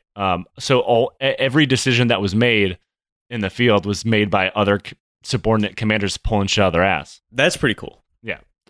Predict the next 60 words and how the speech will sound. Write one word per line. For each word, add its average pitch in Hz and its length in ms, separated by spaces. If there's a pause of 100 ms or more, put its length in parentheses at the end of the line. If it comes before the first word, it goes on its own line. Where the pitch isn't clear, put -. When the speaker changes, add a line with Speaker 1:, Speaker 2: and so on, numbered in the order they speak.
Speaker 1:
Uh, 95 460
finally, 180 400
Union 156 260
soldiers 139 320
realized 117 340
that - 60
they 110 80
were 95 100
fucked - 500
and 98 160
nothing 92 260
was 87 100
gonna 85 140
change 113 300
that. 71 200 (160)
So - 140
they 247 100
retreated, 240 460 (180)
or 139 120
at 151 40
least 156 160
they 127 140
attempted - 380
to. - 100 (640)
Uh, 95 260
but 101 260 (680)
now 120 120
the 117 100
Confederates 120 460
are - 20
in 101 100
position. 120 560 (320)
Uh, 107 200
if, 101 140
if 107 60
you 95 60
try 127 200
to 101 100
climb 117 360
your 110 100
way 110 100
out 104 60
of 90 100
a 87 40
crater 120 280
and 85 140
run 101 180
back 98 320
across 107 340
no 147 160
man's 101 280
land, 95 240
it's 120 100
a 123 40
really 117 220
good 101 160
way 95 120
to 92 100
get 101 140
slaughtered. 92 520